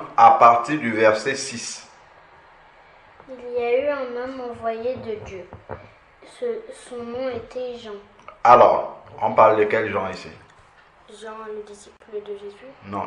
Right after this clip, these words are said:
Speaker 1: Jean le Baptiste. Ok ?
Speaker 3: Ah, oui.
Speaker 1: Ok, continuons. Mais c'est Jean, le disciple de Jésus, qui écrit.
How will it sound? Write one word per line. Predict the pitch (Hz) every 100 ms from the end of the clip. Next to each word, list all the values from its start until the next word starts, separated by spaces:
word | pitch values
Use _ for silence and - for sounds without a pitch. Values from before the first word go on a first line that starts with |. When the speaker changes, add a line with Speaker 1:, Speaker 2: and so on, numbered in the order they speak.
| 95
Speaker 1:
Jean | 104 104
le | 90
Baptiste. | 90 - - - - - - - - -
Ok ? | - - 208 - - - - 262
Speaker 3:
Ah, | - 339 320
oui. | 277 262 - 101
Speaker 1:
Ok, | 95 104 - - - -
continuons. | - 98 - 92 85 - - 95
Mais | 101 104
c'est | 110 110
Jean, | 113 123 147 170
le | 107 92
disciple | 101 - 139 139 123
de | 101
Jésus, | 101 104 107 123
qui | 113
écrit. | 92 95